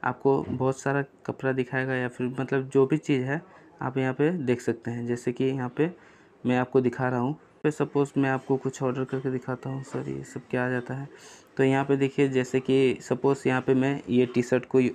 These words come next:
order करता हूँ, यहाँ पे rate है इसका टू फ़ोर्टी फ़ाइव, ठीक है। तो इस, इसको आप यहाँ पे, आप यहाँ पे अगर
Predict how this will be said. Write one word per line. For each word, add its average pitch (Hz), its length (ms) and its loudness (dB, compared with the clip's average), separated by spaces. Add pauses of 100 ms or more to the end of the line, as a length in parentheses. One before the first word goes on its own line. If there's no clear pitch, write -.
order 120 220 2
करता 110 260 -4
हूँ, 117 140 -4
यहाँ 127 180 0
पे 131 160 2 (220)
rate 127 340 2
है 139 80 4
इसका 151 340 -2 (100)
टू 131 80 4
फ़ोर्टी 123 280 -2
फ़ाइव, 117 220 -4 (100)
ठीक 143 160 -4
है। 170 80 0 (600)
तो - 60 2
इस, 127 160 0 (480)
इसको - 320 -4
आप 143 240 0
यहाँ 135 240 -2
पे, 151 160 2 (840)
आप 127 220 -2
यहाँ 135 160 2
पे 135 260 2
अगर 131 260 2